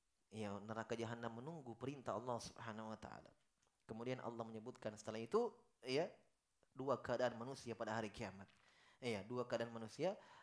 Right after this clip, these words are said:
pada hari kiamat. Kata Allah Subhanahu wa taala, "Fa amman tagha." Iya. "Wa atharal hayata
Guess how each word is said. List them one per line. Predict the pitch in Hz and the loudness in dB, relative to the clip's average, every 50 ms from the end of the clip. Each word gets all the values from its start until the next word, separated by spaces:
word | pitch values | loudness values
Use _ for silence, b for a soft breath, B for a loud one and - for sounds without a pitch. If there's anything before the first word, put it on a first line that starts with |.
| B B | B B
pada | - 120 120 120 | -2 0 2 2
hari | 120 127 117 117 | 2 2 2 2
kiamat. | 110 - - 104 95 98 95 95 | 0 -2 -4 -6 -6 -6 -6 -2
Kata | - 143 135 127 127 | 0 2 4 4 4
Allah | 131 139 131 | 6 6 4
Subhanahu | 117 - - - 127 123 123 117 113 113 113 107 | 4 4 -2 -6 -4 -2 -2 -2 -2 -2 -2 -2
wa | 101 | 0
taala, | - - 110 117 110 110 107 - - - - _ _ - - | 2 4 4 4 4 2 -2 -2 -8 -20 -20 _ _ -16 -4
"Fa | - - 120 - | 0 2 2 4
amman | 120 123 123 117 113 110 110 107 110 117 120 120 117 113 110 110 107 104 104 107 104 101 101 - - _ _ _ _ _ _ _ _ _ _ - | 2 0 0 -4 -6 -6 -2 2 4 6 6 6 6 6 4 2 2 0 -2 -4 -6 -6 -8 -14 -18 _ _ _ _ _ _ _ _ _ _ 10
tagha." | 131 127 127 120 113 104 - - - - - _ _ _ _ _ _ _ _ _ _ _ _ _ _ _ _ - | 10 10 12 10 8 8 6 2 -8 -18 -20 _ _ _ _ _ _ _ _ _ _ _ _ _ _ _ _ -4
Iya. | - 117 117 104 98 - - - _ _ _ _ _ _ _ - | 0 0 2 0 0 -4 -10 -20 _ _ _ _ _ _ _ 0
"Wa | 113 117 - 117 123 123 117 113 110 107 | 0 2 6 8 8 10 10 8 6 4
atharal | - 117 113 110 110 110 | 2 2 4 4 4 2
hayata | 107 - 117 113 113 110 107 107 - 110 | 2 0 0 2 2 0 0 -2 -4 -8